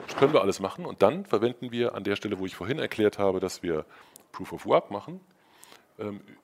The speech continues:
wählen wir zum Beispiel zufällig einen der, einen der Teilnehmer, einen der potenziellen Unterschreiber aus. Und dieser eine, der potenzielle Unter-, eine Mining Node, der ist nicht mehr mined, also der, ne, der schürft nicht im gleichen Maße wie so ein Bitcoin Mining Node,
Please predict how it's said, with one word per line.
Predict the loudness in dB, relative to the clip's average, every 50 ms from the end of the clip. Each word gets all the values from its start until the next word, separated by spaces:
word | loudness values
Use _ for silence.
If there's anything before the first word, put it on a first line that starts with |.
| _ _
wählen | 6 6 6 4 2
wir | -2 -4 -4
zum | -6 -2 2
Beispiel | 2 2 2 2 -2 -4 -6 -6 -6 -6
zufällig | -8 -8 -6 -6 -8 0 2 2 2 2 0 -4 -6
einen | -2 -2 0 0 -2 -2
der, | 0 0 2 2 0 -2 -4 -10 -20 _ _ _ _ _ _
einen | -4 -2 -2 -2 0
der | 0 0 0
Teilnehmer, | 2 2 2 2 2 0 -2 -2 -2
einen | -2 -4 -2 -2
der | -2 -2
potenziellen | -2 -4 -8 -8 -6 -6 -6 -6 -4 -2 0 0 0 0 -4 -8 -14 -18 -20 -20 _ _
Unterschreiber | -14 -8 -6 -4 -4 -2 0 2 2 4 4 4 4
aus. | 4 4 2 2 -2 -6 -12
Und | -14 -6
dieser | -2 0 0 2
eine, | 2 2 2 4
der | 2 2
potenzielle | 0 0 -6 -6 -6 -6 -6 -4 -4 -6
Unter-, | -6 -6 -6 -4
eine | -2 -2 -2 -2
Mining | 0 0 2 2 0 0 0
Node, | 0 0 0 0 0 2
der | 2
ist | 2 2
nicht | 0 -4 -6
mehr | -4 -4 -4
mined, | -4 -4 -4 -4 -4 -6 -8 -10 -10 -10
also | -10 -8 -6
der, | -8 -10 -10 _ _ _
ne, | -10 -8
der | -6 -6 -6
schürft | -4 -4 -4 -4 -4 -6 -10 -12
nicht | -12 -12 -12 -14 -10
im | -4
gleichen | -2 -2 -2 -2 -6 -8
Maße | -8 -8 -8 -8
wie | -12 -14
so | -14
ein | -14
Bitcoin | -14 -14 -12 -12 -12 -10 -8
Mining | -8 -8 -8 -8
Node, | -8 -10 -10